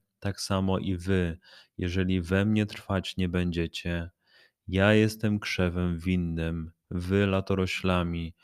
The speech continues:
Kto trwa we mnie, a ja w nim, ten przynosi owoc obfity, ponieważ beze mnie nic nie możecie uczynić. Ten, kto nie trwa we mnie, zostanie wyrzucony jak winna latorośl i uschnie.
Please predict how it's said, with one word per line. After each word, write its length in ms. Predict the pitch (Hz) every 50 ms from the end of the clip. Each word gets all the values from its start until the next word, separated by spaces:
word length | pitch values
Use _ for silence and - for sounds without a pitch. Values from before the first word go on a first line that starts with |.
| - - - _ _ _
Kto 240 | - - - 101 98
trwa 480 | - - - - - 107 104 101 104
we 260 | 95 90 92 95 98
mnie, 260 | 101 101 101 98 92 -
a 100 | - 92
ja 200 | 92 92 87 85
w 140 | 82 87
nim, 420 | 85 87 90 95 95 98 101 104 104 _ _ _ _ _ _ _ _ _ _ _ _ _ _ _ _ _ _ -
ten 240 | - 95 95 95
przynosi 640 | 95 - - 104 101 104 104 104 - - 104 - -
owoc 460 | 95 98 104 107 107 110 107 - -
obfity, 760 | 107 98 - - - - 92 85 - - - 87 85 82 90 _ _ - - - - _
ponieważ 540 | - 98 98 101 98 95 95 101 98 92 95
beze 520 | 92 85 85 92 95 90 90 98 101 101 101
mnie 320 | 101 95 90 87 87 85
nic 340 | 87 90 98 104 - - -
nie 120 | 107 107
możecie 520 | 104 104 101 92 90 90 - - - 92 90
uczynić. 840 | 87 87 - - - 92 87 87 85 85 85 82 - - - _ _ _ _ - - - _ _ _ -
Ten, 300 | - 98 98 95 95 95
kto 220 | - - 98 98
nie 220 | 98 98 101 101
trwa 340 | 98 - - - - 85 85
we 240 | 80 80 87 90 92
mnie, 280 | 92 92 92 95 95 92
zostanie 580 | 92 92 90 - - 95 95 95 95 92 92
wyrzucony 720 | 90 92 98 87 90 92 90 - - 98 95 95 101 98 98
jak 240 | 98 92 90 87
winna 420 | 85 - 95 95 98 98 101 101 98
latorośl 840 | 98 98 95 - _ - 95 95 95 95 95 95 95 - - - -
i 140 | 87 95
uschnie. 720 | 92 92 92 90 90 - - - - - 87 85 82 82 85